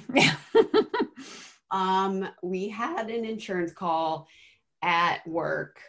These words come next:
Speaker 2: for, um, we have to get certs, um, certificates of insurance for shooting. Um, I'm in production,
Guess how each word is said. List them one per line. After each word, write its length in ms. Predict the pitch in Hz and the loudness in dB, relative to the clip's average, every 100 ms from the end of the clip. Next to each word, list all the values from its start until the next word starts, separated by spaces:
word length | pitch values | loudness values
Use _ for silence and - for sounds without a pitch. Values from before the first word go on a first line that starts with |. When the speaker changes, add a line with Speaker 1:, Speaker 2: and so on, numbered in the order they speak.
| _ _ | _ _
Speaker 2:
for, 1160 | 143 - 196 170 175 170 170 170 165 165 170 165 _ _ | -20 -6 2 4 4 2 2 2 2 0 -2 -8 _ _
um, 800 | 175 165 156 151 143 139 139 156 - _ | 0 2 4 2 0 -4 -6 -8 -12 _
we 220 | - 190 | -2 2
have 160 | 202 185 | 2 0
to 80 | 180 | 0
get 320 | 160 139 - _ _ _ _ _ _ | 0 0 -4 _ _ _ _ _ _
certs, 840 | - - 208 170 - - - - - | -16 -2 0 0 -2 -14 -18 -18 -8
um, 680 | 151 151 143 127 147 147 156 _ _ | -2 0 -2 -4 -4 -6 -8 _ _
certificates 1080 | - 185 175 190 165 160 160 151 - - - _ | -8 -6 -4 -4 -4 -2 -4 -4 -12 -20 -20 _
of 160 | 180 175 | -4 0
insurance 680 | 185 180 156 165 151 151 - _ _ _ | -2 -2 -4 -4 -6 -10 -20 _ _ _
for 840 | _ _ 180 170 165 156 156 151 - _ _ _ | _ _ 0 2 2 0 0 -6 -14 _ _ _
shooting. 580 | - - 320 170 - 147 _ _ - _ | -6 2 4 2 -4 -18 _ _ -20 _
Um, 320 | 175 165 156 | 0 0 -2
I'm 320 | - 165 165 | -2 2 2
in 240 | 156 170 170 | 2 -2 -2
production, 840 | 190 160 143 - 165 143 160 165 | -4 -2 -2 -4 -4 0 2 0